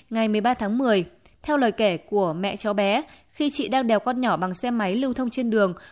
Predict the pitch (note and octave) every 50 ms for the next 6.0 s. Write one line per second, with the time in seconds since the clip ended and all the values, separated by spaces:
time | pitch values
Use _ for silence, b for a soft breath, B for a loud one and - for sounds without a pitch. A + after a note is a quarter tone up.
0 | B B - A3+ A#3 A3 G#3 A#3+ A3+ G#3+ G#3+ A3 G#3 A3+ B3 B3+ C4 C4 B3+ B3
1 | B3+ B3 B3 - C4 B3+ B3 A#3+ A#3 C4 B3+ B3 A#3 A3 G#3+ G3 F#3+ G3+ A#3+ C#4
2 | C4+ C4 B3 A#3+ A3+ - B3+ A#3+ A#3 A3+ C4+ D#4 - A3+ G#3 F#3+ F#3 A3+ D#4 -
3 | - _ - G#3 G#3 F#3+ F#3+ F3+ C4 B3+ B3 A#3+ C4+ B3+ B3 A#3 F#3+ F3 - A#3+
4 | A#3+ A#3+ A#3+ A3+ G#3+ B B B B B B B - - C#4+ C#4 C4 A#3 A3+ G#3
5 | G3+ B3 D#4 D#4 A#3 - - C4+ B3+ B3 - - C#4+ B3+ A#3 F#3+ F#3 G3+ G#3 G3+